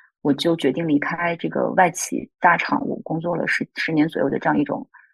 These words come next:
职业经历。当时我离开的时候，其实也算是一个做到，啊，做市场部一个类似总监的位置了，也还是不高不低的位置。但是我那个时候可能就决定要离开上海，去悉尼学习心理学啊，以及 coaching。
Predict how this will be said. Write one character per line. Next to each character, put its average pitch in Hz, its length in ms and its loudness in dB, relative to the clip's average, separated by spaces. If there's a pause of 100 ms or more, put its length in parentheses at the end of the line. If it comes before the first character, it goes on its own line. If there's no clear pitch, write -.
职 151 100 4
业 165 140 4
经 156 160 0
历。 151 80 2
当 190 160 4
时 185 120 2
我 156 100 4
离 143 100 4
开 185 140 0
的 170 80 0
时 165 160 -4
候， 151 60 0
其 160 140 -4
实 156 120 -2
也 143 80 -2
算 170 180 -4
是 160 140 -2
一 143 80 0
个 156 140 0
做 156 180 0
到， 151 340 2 (440)
啊， - 240 -2
做 170 180 -2
市 170 140 0
场 147 180 2
部 151 80 -2
一 139 80 4
个 160 140 4
类 156 160 2
似 160 220 -2
总 - 200 -4
监 160 160 0
的 170 80 2
位 151 140 2
置 143 100 -4
了， - 140 0
也 143 100 -2
还 151 120 -4
是 160 220 -2 (300)
不 190 60 -6
高 170 120 8
不 170 140 0
低 170 140 6
的 156 80 4
位 127 140 -2
置。 - 180 -10
但 175 100 -2
是 185 160 -2
我 139 400 0
那 170 140 -2
个 160 80 -4
时 - 160 -2
候 147 80 2
可 147 100 -4
能 143 120 0
就 139 160 -2
决 - 160 -4
定 143 140 2
要 147 260 2
离 143 200 0
开 147 420 2 (460)
上 170 160 2
海， 147 240 -2
去 147 420 0
悉 - 300 -6
尼 139 180 2 (180)
学 147 180 0
习 - 100 -14 (540)
心 175 100 0
理 147 120 4
学 - 340 -4
啊， - 160 -4
以 143 120 0
及 - 240 -4
coaching。 - 480 0